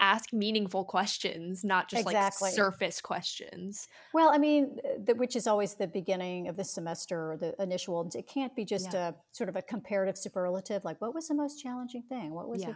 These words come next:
Speaker 2: your, your favorite?" You know, that's not helpful.
Speaker 1: Yeah.
Speaker 2: Um, and it also do-, it doesn't show that you have any sort of knowledge about, um, this person. So you wanna dive deeper into their background. So you can say, "When you worked on this project and you had,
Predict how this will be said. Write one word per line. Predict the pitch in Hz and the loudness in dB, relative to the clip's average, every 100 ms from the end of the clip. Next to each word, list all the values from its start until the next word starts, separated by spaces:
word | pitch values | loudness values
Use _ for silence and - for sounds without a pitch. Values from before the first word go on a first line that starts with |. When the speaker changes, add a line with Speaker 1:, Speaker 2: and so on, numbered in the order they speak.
| 160 | -8
Speaker 2:
your, | 202 | -6
your | 196 | -6
favorite?" | 214 208 208 | -4 -4 -4
You | |
know, | 196 - - - | -6 -6 -12 -6
that's | 277 | -4
not | 381 339 | -2 -4
helpful. | 175 208 - - - - _ _ 190 | -2 -4 -4 -4 -4 -8 _ _ -8
Speaker 1:
Yeah. | 185 185 185 180 | -4 0 2 2
Speaker 2:
Um, | - | 2
and | 214 | 2
it | 208 | 4
also | 220 208 202 | 4 4 2
do-, | 202 - | 2 0
it | 202 | 0
doesn't | 202 - | 0 -2
show | - 202 190 | -2 0 2
that | 180 | 2
you | 185 175 | -2 -2
have | 175 | -4
any | 175 | -4
sort | 175 180 | -4 -4
of | 170 175 | -4 -4
knowledge | 170 170 185 180 - _ _ _ _ - | -2 0 -2 -4 -14 _ _ _ _ -6
about, | 180 180 175 - - 190 | 0 2 2 0 -6 -4
um, | 175 175 | -4 -2
this | 190 - | -4 -4
person. | - 180 - 170 170 | -4 -4 -4 -6 -6
So | - | -4
you | 180 185 | -2 -2
wanna | 180 175 165 | -2 -4 -4
dive | 165 175 180 180 - 160 | -2 0 0 -4 -12 -8
deeper | 214 202 180 | -6 -4 -4
into | - 190 180 - 175 165 165 190 | -4 -6 -8 -6 -4 -4 -4 -2
their | 170 | -2
background. | 170 165 - 240 254 240 | -2 -6 -6 -8 -6 -6
So | - | -6
you | 185 | -6
can | 175 180 175 | -6 -8 -4
say, | 180 175 | -4 -2
"When | 185 196 | -2 -4
you | 220 | -4
worked | 226 233 240 | -8 -8 -8
on | 240 | -4
this | 285 - | -4 -6
project | - 156 156 - 160 175 | -8 -8 -6 -10 -10 -10
and | 180 | -8
you | 190 | -6
had, | 202 196 | -4 -4